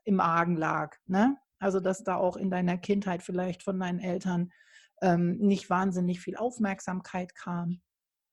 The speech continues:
und, ähm, dass du dann auch versucht hast, deine ganzen,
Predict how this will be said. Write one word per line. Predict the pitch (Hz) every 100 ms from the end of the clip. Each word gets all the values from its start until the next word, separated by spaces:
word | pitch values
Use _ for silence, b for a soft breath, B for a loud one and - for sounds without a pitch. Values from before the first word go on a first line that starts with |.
| _ _ _ _
und, | 190 175 175 -
ähm, | 175 175 175
dass | 175 -
du | 170
dann | 170 175
auch | 170
versucht | - 190 185 180
hast, | 190 180 _ b b b b
deine | - 175 170
ganzen, | 180 175 - 180 175 170 -